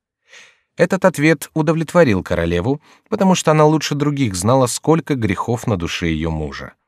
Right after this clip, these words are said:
Она оделась по желанию Генриха, который ушел в свои комнаты, прося королеву прийти туда же. При входе короля опять началось бичевание.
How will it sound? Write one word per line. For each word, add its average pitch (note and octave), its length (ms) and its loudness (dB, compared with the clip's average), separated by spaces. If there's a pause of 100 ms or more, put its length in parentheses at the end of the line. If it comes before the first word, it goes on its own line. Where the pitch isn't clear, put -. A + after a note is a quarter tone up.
(540)
Она F3 220 2
оделась E3+ 360 2
по E3 100 0
желанию C#3+ 420 2
Генриха, A2+ 580 0 (220)
который C3+ 340 0
ушел A#2+ 320 -2
в - 80 -10
свои F#2+ 260 -2
комнаты, C3+ 540 0
прося G2 320 -2
королеву E2+ 460 -2
прийти E2+ 320 -6
туда D2+ 380 -8
же. - 220 -20 (760)
При A2 120 4
входе G2+ 300 0
короля E2+ 440 0
опять F2+ 500 -2
началось D#2+ 480 -6
бичевание. F2+ 760 -4